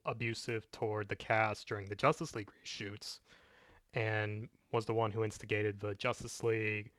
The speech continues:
internal investigation. And of course, Mister Fisher has brought up other accusations against Walter Hamada and Geoff Johns, the comic book writer.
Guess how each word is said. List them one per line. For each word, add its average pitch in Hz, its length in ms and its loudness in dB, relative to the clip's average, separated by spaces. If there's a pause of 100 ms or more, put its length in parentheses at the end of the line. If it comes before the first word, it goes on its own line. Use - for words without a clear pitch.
(100)
internal 139 440 4
investigation. 104 960 -4 (540)
And 110 80 -2
of 104 60 -2
course, 110 340 0
Mister 110 200 -4
Fisher 104 480 -2
has 107 380 2
brought 107 300 -2
up 101 280 -6 (600)
other 117 260 8
accusations 104 800 2
against 101 500 -4
Walter 110 280 0
Hamada 110 680 2
and 95 180 -4
Geoff 98 220 -4
Johns, 120 400 8
the - 60 -14
comic 123 300 6
book - 160 -6
writer. 101 460 -2